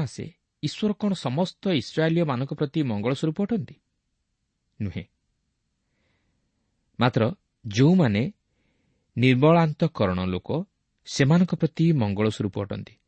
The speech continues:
ତେବେ ଏହାର ଅର୍ଥ କ'ଣ? ସେମାନେ କିଏ? ଯେଉଁମାନେ ସେମାନଙ୍କର ବଳିଦାନର ସହିତ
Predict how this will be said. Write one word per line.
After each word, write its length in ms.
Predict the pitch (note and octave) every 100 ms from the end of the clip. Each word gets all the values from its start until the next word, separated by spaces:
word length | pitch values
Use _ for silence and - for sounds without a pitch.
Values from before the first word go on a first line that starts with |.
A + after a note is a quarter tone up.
| _ _ _ _ _ _ _
ତେବେ 140 | A#2 B2
ଏହାର 180 | A#2+ A#2+
ଅର୍ଥ 160 | A2 C#3+
କ'ଣ? 160 | G#2+ G2 - _ _ _ _ _ -
ସେମାନେ 280 | C#3 E3+
କିଏ? 220 | D#3+ - - _ _ _ _ _ _ _ _ _ _ _ _ _ _ _ _ _ _ _
ଯେଉଁମାନେ 400 | G#2 C#3+ D#3 B2 E3
ସେମାନଙ୍କର 500 | - A#2 A#2 A2+ A#2
ବଳିଦାନର 540 | G2+ G#2 A#2+ C#3+ C#3 C3+
ସହିତ 340 | - A#2+ -